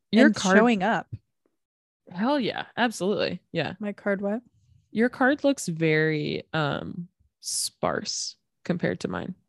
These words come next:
Speaker 1: Your, yours looks
Speaker 2: Well,
Speaker 1: very
Speaker 2: my
Speaker 1: imposing.
Speaker 2: deck, I think. I think my deck in general, 'cause I have the,
Speaker 1: Yeah.
Speaker 2: um, the Rider-Smith-Waite.
Speaker 1: Yeah,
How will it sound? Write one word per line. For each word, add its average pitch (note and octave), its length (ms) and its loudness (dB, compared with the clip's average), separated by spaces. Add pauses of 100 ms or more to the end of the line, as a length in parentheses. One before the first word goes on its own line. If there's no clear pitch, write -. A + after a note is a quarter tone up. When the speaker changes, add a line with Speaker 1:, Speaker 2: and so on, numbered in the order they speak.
Speaker 1:
Your, G3 180 4
yours A#3 320 2
looks C4+ 180 2
Speaker 2:
Well, A#3 140 6
Speaker 1:
very A3 160 8
Speaker 2:
my A#3 80 6
Speaker 1:
imposing. E3+ 640 2
Speaker 2:
deck, F#3 100 -14
I E3+ 60 -12
think. E3 340 -12 (200)
I G3 100 4
think G#3 200 -2
my F#3 140 2
deck E3+ 380 0
in E3 120 -8
general, D#3+ 360 -4
'cause - 160 -4
I F#3 160 2
have F#3 220 2 (100)
the, E3+ 400 0
Speaker 1:
Yeah. F3 240 -4
Speaker 2:
um, - 200 -12 (280)
the F3 400 2
Rider-Smith-Waite. F3+ 1040 -4 (640)
Speaker 1:
Yeah, - 260 -2